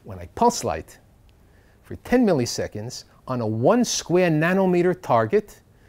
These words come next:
I showed you the number, the number of photons being processed by that antenna per pulse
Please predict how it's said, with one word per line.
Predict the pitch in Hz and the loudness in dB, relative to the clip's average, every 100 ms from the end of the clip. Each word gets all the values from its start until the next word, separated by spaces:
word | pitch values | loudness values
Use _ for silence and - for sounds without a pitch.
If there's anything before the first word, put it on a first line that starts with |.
| _ - | _ -12
I | 117 | -10
showed | - 190 165 | 0 2 2
you | 120 143 - - _ | 0 -6 -10 -20 _
the | 131 | -4
number, | 120 131 196 220 240 247 - _ _ _ _ _ - _ | 0 4 4 6 6 4 -6 _ _ _ _ _ -20 _
the | 120 | -2
number | 135 214 202 | 2 2 2
of | 180 | 0
photons | - 202 208 - 107 85 87 - - _ 113 | 2 2 2 0 -6 -8 -14 -16 -20 _ -4
being | 143 151 | -2 -2
processed | - 175 180 - 104 - - - _ _ _ _ - | 0 2 2 0 -6 -6 -12 -18 _ _ _ _ -4
by | 127 | -2
that | 147 147 | 0 0
antenna | 143 - 131 | -2 -2 -2
per | - 202 | -2 0
pulse | 214 - 196 - - - | 2 4 2 0 -8 -12